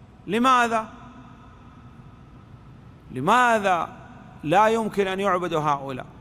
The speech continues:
يخافون؟ نعم. يموتون؟ نعم.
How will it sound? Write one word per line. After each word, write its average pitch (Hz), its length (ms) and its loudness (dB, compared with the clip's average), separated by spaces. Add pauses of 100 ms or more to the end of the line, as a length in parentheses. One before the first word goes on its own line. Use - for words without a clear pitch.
يخافون؟ 196 680 0 (640)
نعم. 180 320 0 (600)
يموتون؟ 208 800 0
نعم. 185 300 -2